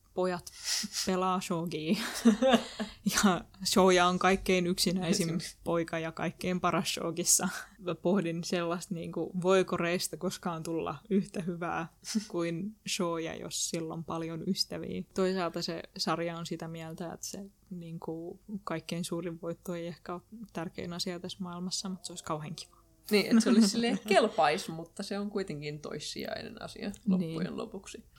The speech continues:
Speaker 1: Ja se, siihen voi paeta, mut se ei selkeästi tuo onnea.
Speaker 2: Mm,
Speaker 1: Et
Speaker 2: juurikin.
Speaker 1: en mä tiedä, Shoyan ei kyllä näytetä olevan silleen surullinen hahmo, mut se vaan kaikki vaan, mitä siitä kuulee, on vaan kauhean just, no, yksinäistä.
Speaker 2: Olisikohan se siinä?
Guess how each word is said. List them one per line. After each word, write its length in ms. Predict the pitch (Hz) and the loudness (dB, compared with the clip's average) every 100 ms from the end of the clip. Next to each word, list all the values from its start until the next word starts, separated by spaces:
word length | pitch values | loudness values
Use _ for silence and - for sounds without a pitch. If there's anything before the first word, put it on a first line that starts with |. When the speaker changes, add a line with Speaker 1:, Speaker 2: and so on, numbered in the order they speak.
| - | 0
Speaker 1:
Ja 120 | 170 | 4
se, 340 | 165 160 151 - - | 4 2 -2 -8 2
siihen 360 | - 180 190 | 4 6 4
voi 160 | 175 170 | 4 2
paeta, 440 | 160 165 151 151 | 4 4 4 0
mut 220 | 147 156 - | -6 -2 -2
se 120 | 156 | -2
ei 100 | 160 | -2
selkeästi 600 | 156 165 - 170 170 165 | -2 -4 -4 -4 -4 -6
tuo 220 | 170 160 - | -4 -4 -4
onnea. 480 | 165 165 170 175 185 | -6 -6 -8 -8 -4
Speaker 2:
Mm, 300 | 185 165 160 | -4 -4 -10
Speaker 1:
Et 220 | 160 185 | -10 -8
Speaker 2:
juurikin. 380 | 185 170 - 160 _ | -6 -8 -14 -20 _
Speaker 1:
en 60 | 185 | -8
mä 100 | 180 | -6
tiedä, 200 | 175 175 | -8 -6
Shoyan 360 | - 202 190 | 0 2 2
ei 120 | 185 190 | 0 0
kyllä 120 | 190 | 0
näytetä 320 | 190 175 160 | 0 0 -2
olevan 420 | 156 156 160 156 - - | -2 -2 -4 -8 -8 -6
silleen 420 | - 156 160 156 | -6 -6 -6 -4
surullinen 640 | - 165 160 165 175 165 | -4 -2 -2 -4 -4 -6
hahmo, 420 | 156 165 170 165 - - | -6 -8 -8 -10 -12 -8
mut 180 | 170 160 | -6 -4
se 160 | 185 156 | -2 -2
vaan 140 | 151 | -2
kaikki 320 | 156 156 165 | -2 -2 -4
vaan, 200 | 151 160 | -2 -4
mitä 220 | 160 156 | -6 -4
siitä 240 | 156 156 - | -4 -6 -10
kuulee, 440 | - 165 170 175 - | -6 -6 -6 -6 -8
on 100 | 185 | -6
vaan 160 | 185 | -8
kauhean 420 | 190 175 202 196 185 _ 175 | -10 -10 -6 -8 -8 _ -18
just, 220 | 175 - - | -16 -16 -4
no, 80 | 208 - | -4 -4
yksinäistä. 600 | - - 165 - 151 - - _ _ _ - - - - _ _ - | -8 -6 -8 -4 -4 -4 -14 _ _ _ 0 0 -8 -20 _ _ -6
Speaker 2:
Olisikohan 320 | 202 - 214 | -6 -4 -2
se 100 | 233 | -2
siinä? 220 | 196 151 | -2 -4